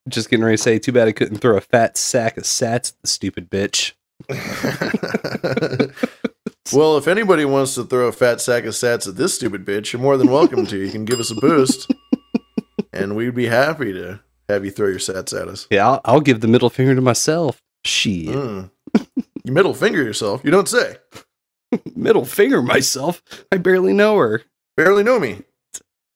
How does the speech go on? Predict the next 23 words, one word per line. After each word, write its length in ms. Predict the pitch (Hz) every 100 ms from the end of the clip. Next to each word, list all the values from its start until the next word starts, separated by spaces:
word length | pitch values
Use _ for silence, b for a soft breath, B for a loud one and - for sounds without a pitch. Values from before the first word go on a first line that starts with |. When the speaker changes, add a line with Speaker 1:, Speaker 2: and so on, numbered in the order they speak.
| _ _ _ _ _ _ _ _ _ _ _
Speaker 1:
Oh, 440 | - 131 135 92 85
goodness. 580 | 98 101 98 85 87 -
Uh, 280 | 117 123 123
but 140 | - 127
the, 60 |
Speaker 2:
Well 140 | 127 -
Speaker 1:
the 80 | 170
show 240 | 226 262
was 160 | 320 147
good. 360 | 123 135 214 - -
Uh, 300 | 135 143 143
ended 200 | 139 156
up 140 | 151 -
seeing 240 | 156 143
a 60 | 123
couple 260 | 160 117
of 60 | 107
bands. 240 | 127 131
I 80 | 139
had 380 | 143 220 254 143
the 420 | 113 98 95 92
set 400 | - - 190 -
list 640 | 95 90 120 - - -